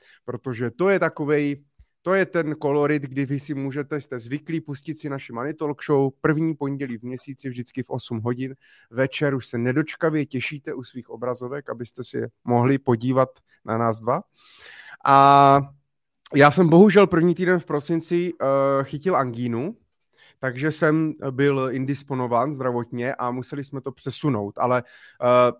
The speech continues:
na druhou stranu jsem docela rád, protože aspoň jsme blíž Vánocům a,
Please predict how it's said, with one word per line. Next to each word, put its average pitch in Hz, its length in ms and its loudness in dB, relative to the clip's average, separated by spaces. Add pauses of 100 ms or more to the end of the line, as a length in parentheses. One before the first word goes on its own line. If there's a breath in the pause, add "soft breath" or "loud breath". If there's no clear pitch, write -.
na 156 280 0
druhou 196 220 2
stranu 185 400 0
jsem 175 380 -4
docela 156 400 0
rád, 143 280 4
protože 151 360 -4
aspoň 151 260 -4
jsme 156 200 -8
blíž 135 260 -10
Vánocům 147 760 -2
a, 120 260 -2